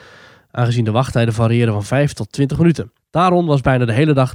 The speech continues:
dertig minuten en Chappel's en River Quest liepen op tot een uur. Al met al zeer acceptabel. Het park lag er erg goed bij,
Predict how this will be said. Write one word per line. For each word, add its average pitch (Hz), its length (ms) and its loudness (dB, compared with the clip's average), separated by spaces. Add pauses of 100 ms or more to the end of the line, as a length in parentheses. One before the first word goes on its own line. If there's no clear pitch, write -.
(120)
dertig 165 280 0
minuten 151 280 2
en 127 120 -2
Chappel's 139 260 -2
en 117 80 0
River 143 260 2
Quest 127 240 -2
liepen 127 260 -2
op 104 160 -10
tot - 160 -10
een 127 120 -10
uur. 131 240 2 (540)
Al 190 140 -2
met 165 140 0
al 127 100 2
zeer 117 200 0
acceptabel. 104 540 -6 (180)
Het 190 120 -4
park 226 240 2
lag 151 100 2
er 135 60 2
erg 123 180 0
goed 131 140 -4
bij, 202 260 2